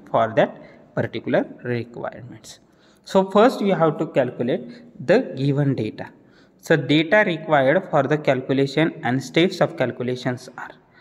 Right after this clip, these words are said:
So some steps are given for the calculations. So first step is amount of water to be pumped per day. So in the case study, wha-, which amount of water we have taken?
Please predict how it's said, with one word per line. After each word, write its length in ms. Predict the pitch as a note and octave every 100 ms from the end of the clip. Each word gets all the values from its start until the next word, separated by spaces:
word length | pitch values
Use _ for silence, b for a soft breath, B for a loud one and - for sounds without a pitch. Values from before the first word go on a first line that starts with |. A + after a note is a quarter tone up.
| b
So 140 | - C3+
some 220 | F3 E3
steps 340 | E3+ D#3+ E3
are 160 | D#3 C3
given 640 | B2+ B2+ A#2+ D3 A3+ -
for 120 | - A#2+
the 100 | A#2+
calculations. 680 | A#2+ G#2+ B2 A#2 - F#3 - B B B _
So 80 | -
first 200 | - A3+
step 200 | A3+ F#3+
is 180 | G3 C#4+ B B B -
amount 320 | E3 A3 B3+
of 160 | B3+ D#3+
water 440 | C#3+ D#3 B2+ D3 - -
to 140 | E3+ F3
be 160 | A3
pumped 640 | - C#3 C#3+ F3 - - -
per 240 | F#3+ C#3+
day. 140 | A2 - - - - - _
So 160 | - C3+
in 140 | C3
the 80 | D3
case 240 | D3+ E3+ -
study, 500 | E3 E3+ - - -
wha-, 540 | D3 C#3 C#3 C#3 - -
which 180 | D#3 D#3
amount 340 | E3 E3 E3
of 100 | F3
water 300 | D#3+ D3 D#3+
we 120 | E3
have 180 | D#3+ D3+
taken? 340 | D3+ D3+ D4+